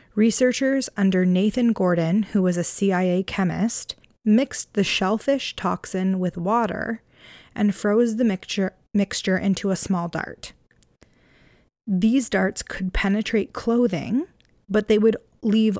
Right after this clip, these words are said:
only a small dot on the target's skin. Once the dart was inside the body, the dart would dissolve and the frozen poison would melt. It would then enter the target's bloodstream and cause them to go into cardiac arrest.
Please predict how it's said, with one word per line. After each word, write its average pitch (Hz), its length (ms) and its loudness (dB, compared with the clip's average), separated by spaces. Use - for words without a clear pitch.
only 220 360 2
a 208 100 -2
small 208 540 -2
dot 202 340 -2
on 185 160 -2
the 180 80 -2
target's - 640 -8
skin. 98 600 -10
Once 220 360 0
the 240 100 -2
dart 214 240 -2
was 196 160 0
inside 180 480 0
the 180 80 -4
body, 220 580 0
the 202 120 0
dart 185 260 -2
would 190 160 0
dissolve 185 720 -2
and 190 140 2
the 185 60 -2
frozen 185 500 0
poison 185 540 -2
would 196 200 0
melt. 160 460 -4
It 202 140 0
would 202 140 2
then 196 200 2
enter 202 360 0
the 185 100 -2
target's 175 420 -2
bloodstream 240 880 0
and 202 160 2
cause 185 300 -2
them 185 180 2
to 185 100 -4
go 175 160 -4
into 175 160 -4
cardiac 165 560 -4
arrest. - 640 -4